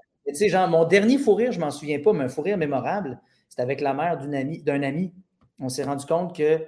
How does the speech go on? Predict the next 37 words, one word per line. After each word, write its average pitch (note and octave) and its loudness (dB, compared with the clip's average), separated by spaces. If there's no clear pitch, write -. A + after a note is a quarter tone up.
moi, D#3 -2
avec F3 -4
une D3 -6
fin D3+ -8
de C#3+ -6
grippe, D3+ -4
puis D3+ -10
elle, E3 2
avec C#3 0
ses C#3 -6
deux D3+ 0
Creveney C#3+ 0
par C3 -2
jour, E3+ -2
on C#3 -2
avait C3+ 0
le D3 -2
même D3 -4
rire. C#3 -4
Puis D#3 -2
on C#3+ 0
a D3+ 4
juste E3+ -2
ri E3 -2
parce D#3+ -2
qu'on D#3 0
avait D3+ 4
le D3+ 0
même D3+ -2
rire, E3 -2
puis F3 -8
on C#3+ -4
s'en, C3+ -6
on C3 -4
s'en C3 -4
sortait C#3 -2
pas. D3 0